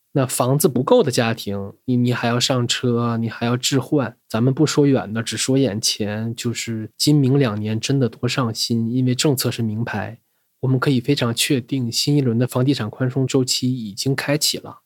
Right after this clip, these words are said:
关于这点，我们在第十八期的节目里面已经详细讨论过，那感兴趣的朋友可以去再听一遍。那既然房子还不够，还要买，那我觉得有几个大原则。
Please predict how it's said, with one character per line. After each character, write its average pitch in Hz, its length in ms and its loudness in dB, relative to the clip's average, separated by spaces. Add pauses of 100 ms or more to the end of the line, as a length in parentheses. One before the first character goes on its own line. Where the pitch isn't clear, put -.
(100)
关 139 180 2
于 139 60 4
这 139 160 2
点， 120 180 2
我 113 80 2
们 104 80 -2
在 127 140 -4
第 127 160 -2
十 - 220 -2
八 147 280 0
期 - 220 0
的 123 100 0
节 113 200 -4
目 117 120 0
里 117 80 0
面 113 140 -2
已 - 20 -4
经 120 160 -2
详 123 220 -2
细 147 80 2
讨 - 200 -6
论 143 180 2
过， - 260 -12
那 117 100 -2
感 107 160 -4
兴 131 160 0
趣 127 120 -4
的 117 80 2
朋 113 180 -6
友 113 80 0
可 - 160 -8
以 113 60 -2
去 113 200 -6
再 120 140 -2
听 160 260 0
一 139 60 2
遍。 - 180 -6 (280)
那 139 120 2
既 156 160 2
然 135 360 4
房 127 200 2
子 147 80 0
还 147 120 4
不 139 100 -6
够， 156 320 2
还 - 160 -2
要 147 160 4
买， 120 480 -2
那 131 60 0
我 117 120 2
觉 110 140 -6
得 117 280 0
有 120 140 0
几 123 140 -4
个 98 120 -6
大 139 280 0
原 113 260 0
则。 101 360 -8